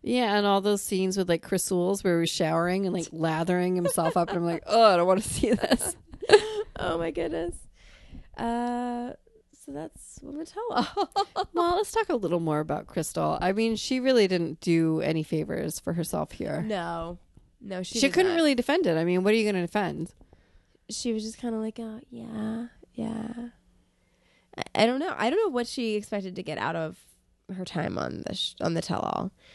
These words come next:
Speaker 2: 'cause she just seemed like, I
Speaker 1: I
Speaker 2: don't
Speaker 1: think she
Speaker 2: know.
Speaker 1: just knew she had to be there. <laughs>
Speaker 2: Yeah. To take a good lashing. <laughs>
Speaker 1: Yeah. I mean, there have been women who I think have gotten it way worse. Like,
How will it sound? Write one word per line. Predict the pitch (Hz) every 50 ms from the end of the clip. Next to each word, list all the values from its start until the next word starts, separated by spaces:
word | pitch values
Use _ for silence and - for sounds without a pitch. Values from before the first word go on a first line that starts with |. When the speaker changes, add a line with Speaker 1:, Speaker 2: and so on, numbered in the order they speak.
| - - _ _ _ -
Speaker 2:
'cause | - 196
she | - - 208 190
just | 185 185 - -
seemed | - 185 180 175 170 175
like, | 175 175 180 - - - - _ _ _ _ _ _ - _ _ _ _ _ _ _ _ _ _ _ _ -
I | -
Speaker 1:
I |
Speaker 2:
don't | 175 185
Speaker 1:
think | 202 254
she | 226 233
Speaker 2:
know. | 214
Speaker 1:
just | 220 208 - 185
knew | 175 170 165
she | - 170 165
had | 160 165 160
to | 160
be | - - 147 151
there. | 156 143 147 170 170 - -
<laughs> | - - - -
Speaker 2:
Yeah. | 190 185 160 135 131 139 294 - 277 262 294 - _ _ - - _ -
To | - -
take | 214 202 - 208
a | 196
good | - 196 196 190
lashing. | 180 175 180 190 - - 226 240 254 262 - - - 381 349
<laughs> | - - - - -
Speaker 1:
Yeah. | - 240 247 247 233 233 226 226 226 214 - - - - _ _ - -
I | 247 240 262
mean, | 269 277 277 285 285 254
there | - 262 277
have | 277 294 339 339 - _ _
been | 226 220 214 214 214 214 208 -
women | 208 202 202 208 208 208
who | 196 202 202 196 196
I | 185 180
think | 185 180 180
have | - 180 190
gotten | - 175 160 - 160
it | 160 -
way | - 165 165
worse. | 165 190 220 208 185 - -
Like, | 190 175 180 -